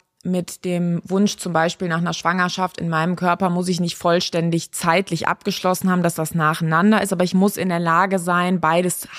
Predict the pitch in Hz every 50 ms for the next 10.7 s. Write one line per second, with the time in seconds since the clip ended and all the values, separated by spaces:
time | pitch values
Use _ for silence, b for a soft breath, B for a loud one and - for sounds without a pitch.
0 | - - 202 202 214 233 226 - - 165 147 - - 170 - 175 165 151 151 147
1 | 139 123 85 170 170 - - 175 170 170 170 165 165 175 180 180 185 180 175 B
2 | B B B B B B B 165 165 170 185 214 220 196 185 170 190 190 208 202
3 | 196 185 - 175 - - - 180 165 160 170 180 - - 165 175 - - - 170
4 | 165 165 175 185 190 202 196 - - 170 170 175 170 - - 175 170 180 190 196
5 | 190 - - 208 185 180 190 185 190 202 - - 180 180 165 196 180 170 180 190
6 | 214 214 202 208 190 170 185 175 190 185 190 180 170 - - 175 180 175 175 170
7 | - - - 175 - - - 202 202 190 190 185 165 - 160 - 156 156 170 180
8 | 180 175 175 160 147 143 143 143 139 139 135 123 101 151 151 160 160 170 165 -
9 | 156 - - 170 147 156 175 185 - - 180 156 156 - - - - 165 170 185
10 | 208 - - 220 208 190 190 202 208 208 214 220 226 220